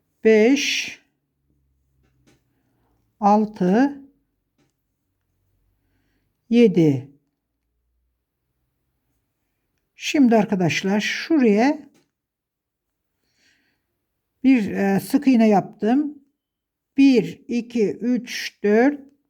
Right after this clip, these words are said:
beş tane zincir çektim. Bir, iki baş aldım. Tekrar şuraya şöyle aldım. Bir, iki, üç. Bir, iki, üç,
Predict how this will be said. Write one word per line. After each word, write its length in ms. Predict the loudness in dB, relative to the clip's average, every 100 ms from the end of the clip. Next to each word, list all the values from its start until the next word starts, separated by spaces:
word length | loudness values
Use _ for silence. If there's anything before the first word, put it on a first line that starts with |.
| _ -2
beş 260 | 0 -2
tane 380 | -2 0 2 0
zincir 300 | 0 0 -2
çektim. 800 | -4 -4 -4 -4 -2 -2 -2 -10 _ _
Bir, 300 | 2 2 0
iki 340 | -8 -8 -4 -2
baş 240 | -2 -4
aldım. 540 | -4 -6 -4 -6 -6 -12 _ _ _ _ _ _ _ _ _
Tekrar 360 | -4 -2 2 0
şuraya 400 | 0 -2 0 0
şöyle 400 | 0 -2 0 0
aldım. 480 | -2 -2 -4 -2 0
Bir, 520 | 0 -2 -12 -20 -20 _
iki, 640 | -20 -8 -2 0 -2 -4 -14 _ _ _ _ _ _ _ _ _ _ _ _ _ _ _ _ _ -20 _ _ _ _
üç. 540 | -2 -2 -6 -6 -10 -14 _ _ _ _ _ _ _ _ _ _ _ _ _ -20 _ _ _ _ _ _ _ _ _ _
Bir, 560 | 4 4 2 -4 -20 _ -8
iki, 520 | -6 -2 -4 -4 -6
üç, 480 | -4 -4 -4 -8 -10